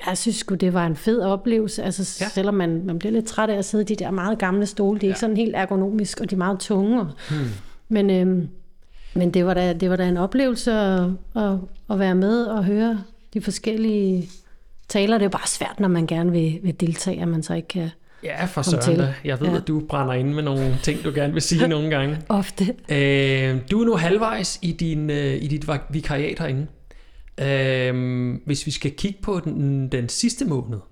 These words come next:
Speaker 2: hvor der jo så ikke sker noget nede i Folketingssalen. Hvad, hvad, hvad laver du den sidste måned her?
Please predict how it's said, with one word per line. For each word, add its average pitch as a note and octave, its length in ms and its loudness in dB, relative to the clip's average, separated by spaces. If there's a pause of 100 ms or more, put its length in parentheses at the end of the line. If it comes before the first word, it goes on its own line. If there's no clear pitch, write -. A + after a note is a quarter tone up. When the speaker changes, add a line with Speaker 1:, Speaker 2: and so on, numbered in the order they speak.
Speaker 2:
hvor C3 140 -4
der B2 80 -6
jo A#2+ 80 -4
så D#3 200 -4
ikke D#3 280 -2
sker C#3+ 280 -6
noget A#2+ 180 -4
nede A#2+ 120 -2
i C3 40 -4
Folketingssalen. B2+ 840 -6 (380)
Hvad, C#3 160 -6 (120)
hvad, E3 140 -4 (100)
hvad F3 100 -2
laver D3+ 220 -2
du D3+ 80 -2
den D3 120 -4
sidste C#3+ 280 -4
måned C3 260 -4
her? B2+ 100 -6